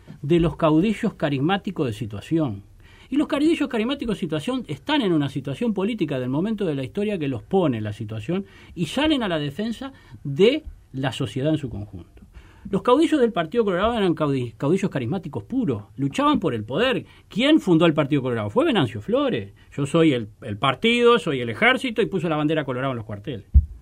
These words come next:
Ese es el fundador del Partido Colorado. Venancio Flores fundó el Partido Colorado. El Partido Nacional tiene otra construcción diferente. Entonces, quizás en el relato, en, en, en esa construcción diferente que tiene el Partido Nacional, reivindica otras cosas que está por encima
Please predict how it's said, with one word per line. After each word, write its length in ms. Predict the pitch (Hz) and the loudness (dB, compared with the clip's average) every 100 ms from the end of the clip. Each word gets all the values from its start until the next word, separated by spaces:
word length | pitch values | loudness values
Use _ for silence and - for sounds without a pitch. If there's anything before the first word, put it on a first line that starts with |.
| _ _ - | _ _ -2
Ese 220 | 240 277 | 2 4
es 60 | 196 | 4
el 60 | |
fundador 360 | 180 147 143 139 | 4 2 0 -2
del 80 | 120 | -6
Partido 240 | 117 113 | -8 -8
Colorado. 180 | 95 98 | -10 -4
Venancio 400 | 131 240 240 220 | -2 -2 -2 -6
Flores 260 | 220 247 | -6 -6
fundó 240 | 214 196 170 | -6 -6 -6
el 60 | |
Partido 340 | 160 139 143 123 | -8 -10 -10 -10
Colorado. 340 | 110 95 - - - - - - - | -10 -14 -16 -20 -20 -20 -20 -16 -6
El 100 | 226 | -2
Partido 280 | 240 226 269 | 0 0 -2
Nacional 300 | 226 247 233 | -2 -4 -4
tiene 160 | 262 | -4
otra 160 | 226 175 | -4 -6
construcción 480 | 131 107 104 220 117 | -6 -8 -4 -4 -4
diferente. 400 | 104 95 87 - - - | -8 -14 -20 -20 -20 -14
Entonces, 360 | 147 220 202 190 - - | -4 0 0 -2 -12 -10
quizás 420 | 190 175 285 247 | -4 0 0 0
en 140 | 190 165 | 0 0
el 100 | 156 | 0
relato, 420 | 160 208 262 214 | 0 0 0 -2
en, 300 | 165 151 156 | -2 -2 -2
en, 180 | 156 160 | -2 0
en 80 | 180 | 0
esa 180 | 240 240 | -2 -2
construcción 520 | 190 147 147 160 139 | -2 -2 -2 -2 -2
diferente 440 | 127 131 190 190 147 | -4 -4 -4 -2 -4
que 80 | |
tiene 120 | 127 151 | -4 -4
el 60 | |
Partido 200 | 139 135 | -4 -8
Nacional, 340 | 127 120 180 160 | -6 -4 -2 2
reivindica 680 | 160 147 151 196 220 170 | 4 6 6 4 0 2
otras 380 | 196 226 196 147 | 2 0 -4 -8
cosas 360 | - 233 - 180 | 0 0 2 -4
que 80 | 151 | -4
está 220 | 196 196 | -4 -4
por 160 | 180 | -2
encima 560 | 135 120 - 190 196 | -2 -4 -4 -2 -2